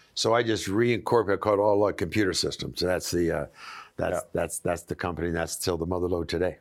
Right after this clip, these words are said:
Speaker 2: Yep. Yep. And I think you bought Datatron at some point, right?
Speaker 1: Well,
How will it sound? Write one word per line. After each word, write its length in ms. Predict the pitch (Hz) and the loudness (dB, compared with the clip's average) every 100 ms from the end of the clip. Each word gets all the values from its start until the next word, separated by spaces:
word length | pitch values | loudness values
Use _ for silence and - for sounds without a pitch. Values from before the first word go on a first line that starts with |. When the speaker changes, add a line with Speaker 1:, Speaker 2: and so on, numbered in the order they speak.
| - | -2
Speaker 2:
Yep. 280 | 95 110 - _ _ _ - | 0 0 -4 _ _ _ -4
Yep. 280 | 95 98 - | 0 0 0
And 80 | 101 | 0
I 40 | |
think 160 | 104 165 | 2 2
you 60 | 123 | 4
bought 200 | 120 98 85 - - | 4 2 -4 -12 0
Datatron 520 | 110 117 90 - 73 | 2 2 0 -2 -2
at 120 | 71 | -4
some 180 | - 71 | -6 -6
point, 260 | - 67 - | -6 -8 -6
right? 240 | 85 - - - | -6 -6 -10 -8
Speaker 1:
Well, 420 | 127 123 160 156 | 0 2 2 0